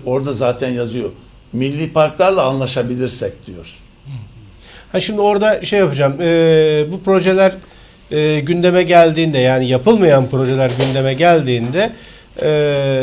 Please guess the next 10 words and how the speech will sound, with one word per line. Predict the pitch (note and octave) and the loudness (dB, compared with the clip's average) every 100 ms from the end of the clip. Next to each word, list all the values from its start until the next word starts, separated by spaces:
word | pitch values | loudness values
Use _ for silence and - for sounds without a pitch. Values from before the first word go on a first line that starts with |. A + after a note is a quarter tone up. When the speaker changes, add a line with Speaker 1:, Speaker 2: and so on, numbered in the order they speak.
| C3 C#3+ | -4 -2
Speaker 2:
belediye | F3+ F#3 G3 G3+ | 0 2 2 2
kanadından, | F3+ E3 D3+ D3 D#3 A3 A3 - | 2 2 0 -2 0 0 0 -6
e, | E3+ E3 E3 | -2 0 -2
şöyle | D#3+ F#3+ F3 D#3+ | -2 0 0 0
bir, | D#3 C3+ - - - - - - - - | -2 -4 -16 -20 -20 -20 -20 -20 -20 -12
artık | D3 D3 - | -10 -8 -4
ona | D#3 | -2
savunma | - E3 D#3+ D#3+ D#3+ | 2 2 2 0 -2
demeyeyim | F3 A#3 A3 C#3+ | -2 -4 -2 -2
de, | A2+ | -2